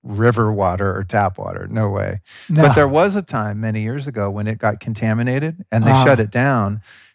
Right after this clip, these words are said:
Speaker 1: 'cause there was a fire on the hill above it,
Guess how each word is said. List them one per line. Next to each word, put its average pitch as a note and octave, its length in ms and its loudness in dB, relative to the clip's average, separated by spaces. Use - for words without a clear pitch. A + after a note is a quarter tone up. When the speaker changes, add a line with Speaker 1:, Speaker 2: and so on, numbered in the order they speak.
Speaker 1:
'cause A#2 180 -2
there A#2+ 160 4
was A2 160 0
a A#2+ 60 -2
fire A#2+ 880 0
on A2 220 0
the G#2+ 100 -2
hill A#2+ 480 2
above G2+ 400 0
it, F3 240 -4